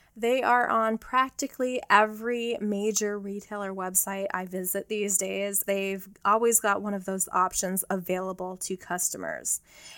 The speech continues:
And these platforms essentially offer a buy now, pay later option to shoppers.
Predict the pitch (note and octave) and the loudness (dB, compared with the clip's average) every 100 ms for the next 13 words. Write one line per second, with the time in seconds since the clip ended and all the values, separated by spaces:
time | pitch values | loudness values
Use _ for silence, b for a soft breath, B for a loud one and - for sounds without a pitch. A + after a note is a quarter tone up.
0 | - A3+ B3 D#4 - D4+ E4 - B3+ A3+ | 0 4 6 6 4 6 4 4 -2 0
1 | G#3+ G#3+ - A3 - C4 C#4+ C#4 C4+ - | 2 0 2 2 2 4 4 2 0 2
2 | G3+ G3+ G3+ G#3 F#3+ F3+ G#3 G#3 A3 A3+ | 2 2 -4 -2 -2 0 2 2 2 2
3 | G#3 G#3 G#3+ B3 - - G#3+ F#3+ F#3+ B3 | 0 0 0 -2 -6 2 2 2 -2 0
4 | A3 G3 - F#3+ - G3 F#3+ F#3+ - F3 | 2 2 4 4 4 -2 -2 -4 0 0
5 | F3+ F#3+ G3+ A3 | 0 0 0 0